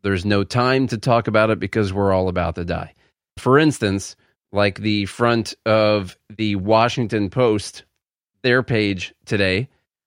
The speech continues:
it just says, "Historic deadly New England floods trap residents." And you go down here to the bottom, and it says, "Florida ocean temperatures at," quote, "downright shocking levels." We've got Canada seeing its farthest north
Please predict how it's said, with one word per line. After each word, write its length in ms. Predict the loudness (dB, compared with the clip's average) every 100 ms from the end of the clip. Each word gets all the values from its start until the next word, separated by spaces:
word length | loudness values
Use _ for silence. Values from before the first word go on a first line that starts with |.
| -2
it 140 | 0
just 240 | 0 0
says, 240 | 4 2 2
"Historic 480 | 0 2 4 2 2
deadly 400 | 2 2 2 4
New 180 | 4
England 320 | 2 2 0 0
floods 320 | 2 2 2
trap 320 | 0 0 2
residents." 480 | 0 2 0 0 0
And 220 | -2 0
you 80 | 0
go 100 | 2
down 220 | 2 2
here 120 | 0
to 120 | 0
the 80 | -2
bottom, 420 | 2 2 4 0 -4 -16 -18
and 140 | -6 -4
it 60 |
says, 440 | -2 -2 -2 -4 -10
"Florida 540 | -14 -2 0 2 2 2
ocean 340 | 2 2 0 -2
temperatures 720 | -4 -6 -6 -6 -6 -8 -14
at," 380 | -8 -8 -8 -16 _ _ _ _ -14
quote, 480 | -2 0 0 -4 -14 -16
"downright 800 | -4 0 0 0 0 0 0 -2
shocking 560 | -4 0 0 0 -2 2
levels." 420 | 0 0 -4 -10 _ _ _ _ _ _ _ _ _ -4
We've 240 | -2 0
got 320 | 2 2 0
Canada 580 | -2 0 2 2 4 2
seeing 220 | 2 0
its 120 | 0 -2
farthest 540 | 0 2 2 0 -2
north 380 | 0 2 0